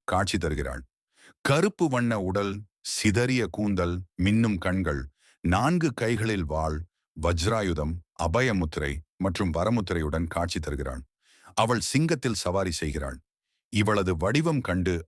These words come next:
அசுரர்கள் பயந்து ஓடிவிடுவார்கள். ஆனால் பக்தர்கள் அவளை வழிபட்டால் பயமெல்லாம் நீங்கி தைரியம், நம்பிக்கை, ஆன்மீக வளர்ச்சி கிடைக்கும். காளராத்திரி தேவியை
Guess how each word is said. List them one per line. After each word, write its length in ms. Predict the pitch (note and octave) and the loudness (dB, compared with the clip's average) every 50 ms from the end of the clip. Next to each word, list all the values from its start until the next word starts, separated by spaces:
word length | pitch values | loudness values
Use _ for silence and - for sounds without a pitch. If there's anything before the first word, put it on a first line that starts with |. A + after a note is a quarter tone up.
| - F2+ | -4 -4
அசுரர்கள் 500 | F2+ - - D#3+ D3 A#2+ G2 F#2+ F#2 F2 D2+ D#2 | -2 0 0 0 0 0 0 0 -2 -2 0 0
பயந்து 320 | F2+ G#2 C3 D3 D3 C3 G#2 F#2 | -2 0 0 0 0 0 0 0
ஓடிவிடுவார்கள். 600 | G2+ G#2+ G#2 E2 D#2+ D#2 D2 C#2+ C#2 C#2 C#2+ C2+ C#2 - _ _ _ _ _ _ _ _ - - | -2 -2 -2 -2 -2 -2 -2 -4 -4 -6 -6 -10 -10 -12 _ _ _ _ _ _ _ _ -2 2
ஆனால் 300 | F#2+ G2+ G#2 G2+ G2 E2+ D#2 | 2 4 4 2 0 0 -2
பக்தர்கள் 460 | F2 E2+ - - C#3 B2 A2 G#2+ G2 | -4 -4 -2 -2 -2 0 0 0 -2
அவளை 160 | E2+ F2 F2+ E2+ D#2+ | 0 -2 -2 -2 0
வழிபட்டால் 520 | E2+ F#2+ F#2 - E2+ D#2 - D#2 D2+ C#2+ C2+ D2 | 0 0 0 -2 -4 -4 -4 -4 -6 -4 -4 -4
பயமெல்லாம் 580 | D2+ E2+ F2+ F#2+ F#2+ F#2+ F#2 F#2 F#2 F2+ F2+ E2+ E2 | -2 0 0 0 0 0 0 0 0 -2 -2 0 0
நீங்கி 240 | E2+ E2 D#2 D#2 C#2+ C#2 | 0 0 -2 -4 -4 -4
தைரியம், 420 | D2+ D#2+ F2 E2+ E2 D#2+ D#2 D#2 D2 C#2+ D2+ | -2 0 0 0 0 0 -2 -2 -4 -4 -4
நம்பிக்கை, 400 | D#2+ D#2+ D#2+ F2 D#2+ - D#2 D2+ D2 D2 - _ _ _ _ _ - | -4 -2 -2 -4 -4 -4 -4 -4 -4 -6 -10 _ _ _ _ _ -2
ஆன்மீக 440 | D2+ E2 F#2 G2+ G#2 G2+ F#2 F2 E2 | 0 2 2 2 2 0 0 0 0
வளர்ச்சி 360 | E2 F2 E2+ D2+ - - D2 B1 B1 - _ - | 0 -2 -2 -2 -4 -6 -6 -6 -8 -10 _ -4
கிடைக்கும். 340 | - D#2+ D#2 D2 - C2 B1 - - _ _ _ _ _ _ _ _ _ _ - | -2 -2 -2 -2 -4 -8 -10 -12 -16 _ _ _ _ _ _ _ _ _ _ 0
காளராத்திரி 640 | G#2 G#2 A#2 C#3+ C#3+ C3 B2+ B2 B2+ B2 - A#2+ G#2+ G2+ | 2 2 2 2 2 2 0 0 -2 -2 -4 -4 -2 0
தேவியை 320 | G#2+ G#2+ G2+ G#2 G2+ G2 | 0 0 0 0 -2 -2